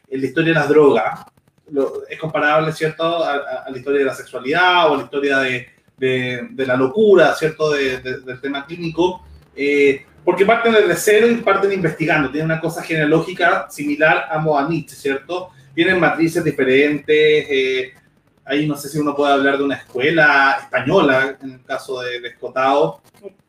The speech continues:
aunque él es bien seguidor de, ¿cierto?, de, de, de Ortega y Gasset. Eh, entonces, de alguna forma, está esa diferencia entre Francia y España, pero,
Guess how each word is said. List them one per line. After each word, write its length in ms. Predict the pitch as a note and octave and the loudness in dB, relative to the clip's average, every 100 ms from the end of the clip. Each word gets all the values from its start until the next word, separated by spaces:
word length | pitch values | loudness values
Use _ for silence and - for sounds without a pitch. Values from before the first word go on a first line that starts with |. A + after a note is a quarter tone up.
| _ _ _ - - | _ _ _ -20 -10
aunque 200 | C#3 D#3+ | -6 0
él 60 | |
es 80 | D3+ | 2
bien 180 | D3+ D#3 | 2 -2
seguidor 520 | E3+ D#3 C#3 C#3 C#3 | -2 0 2 2 2
de, 680 | C3+ B2+ B2 A#2 A2 A2 G#2+ _ _ - _ | 0 0 0 0 0 -4 -12 _ _ -20 _
¿cierto?, 400 | C#3+ C3+ C3+ C3 | -2 -2 -2 -2
de, 380 | B2 A#2+ A#2 A#2+ | 0 0 0 -2
de, 160 | A#2+ | -8
de 120 | - | -6
Ortega 240 | B2 C3 B2+ | -6 -2 0
y 40 | |
Gasset. 460 | B2+ B2+ D3+ D#3 D#3 - _ _ - | 0 0 2 2 0 -10 _ _ -4
Eh, 540 | C3 C3 B2+ B2 A#2+ - - | 2 4 4 2 -4 -12 -12
entonces, 440 | D#3 F#3+ A3 G#3+ - - | 0 2 4 2 0 -4
de 80 | F3 | -2
alguna 300 | F3 F#3+ F#3+ | -2 -2 0
forma, 1400 | G3+ G3 G3 F#3+ F#3+ F#3+ F#3 F#3 F#3 F3+ F3 F3 - - _ _ - - | 2 2 0 0 2 2 0 0 0 0 -2 -4 -6 -16 _ _ -12 -10
está 200 | - G3+ | 0 0
esa 160 | F#3+ | 4
diferencia 420 | G3+ F#3 E3+ F3 F#3+ | 2 4 0 0 -2
entre 180 | F3+ | -2
Francia 560 | D#3 E3 F3 E3+ - F3+ | -2 0 0 -2 -4 -2
y 120 | E3 | -2
España, 360 | C#3 - F3 E3 | -4 -4 -2 0
pero, 320 | D#3+ D3+ - | 0 0 -2